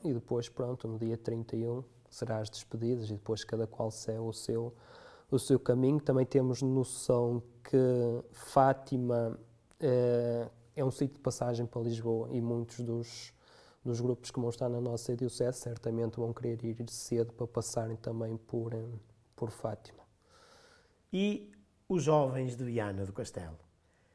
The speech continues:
Speaker 2: estão envolvidos nesta dinâmica, na visita dos símbolos, na preparação dos dias na diocese? E qual é a expectativa do secretariado sobre as jornadas em Lisboa? Como é que a
Speaker 1: Sim.
Speaker 2: diocese vai participar?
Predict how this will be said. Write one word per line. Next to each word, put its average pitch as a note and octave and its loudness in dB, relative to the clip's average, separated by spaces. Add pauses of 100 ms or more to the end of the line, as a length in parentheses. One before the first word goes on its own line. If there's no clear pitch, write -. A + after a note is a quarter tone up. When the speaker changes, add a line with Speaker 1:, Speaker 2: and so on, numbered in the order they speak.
(300)
Speaker 2:
estão C3 2
envolvidos B2+ 2
nesta C3 0
dinâmica, D3 -4
na B2+ -6
visita A2+ -2
dos A#2+ -8
símbolos, D#3+ -4 (420)
na C3 4
preparação A#2+ -4
dos A2+ -10
dias A#2 -2
na A#2+ -2
diocese? C3+ -4 (440)
E D#3 2
qual F#3 6
é F3+ 12
a E3+ 10
expectativa D#3 4
do C#3 2
secretariado C3 0
sobre C3+ 0 (120)
as B2+ -4
jornadas B2+ 0
em B2 2
Lisboa? G2+ -6 (460)
Como D#3 4
é D#3+ 10
que D#3+ 6
a - 8
Speaker 1:
Sim. C#3+ 6
Speaker 2:
diocese C#3+ 4
vai C#3+ 4
participar? C#3+ 0